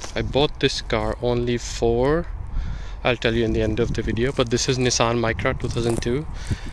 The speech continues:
This has two hundred and forty thousand kilometers on it. Red color,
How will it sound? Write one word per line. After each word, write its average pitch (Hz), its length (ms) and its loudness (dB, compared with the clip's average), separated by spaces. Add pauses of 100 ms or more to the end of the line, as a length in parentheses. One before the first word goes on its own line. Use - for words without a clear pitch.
This - 240 2
has 123 360 4
two 131 280 2
hundred 120 240 4
and 117 100 0
forty 117 240 2
thousand 113 380 0
kilometers 127 500 0
on 147 160 0
it. - 320 2 (680)
Red 139 200 6
color, 156 380 6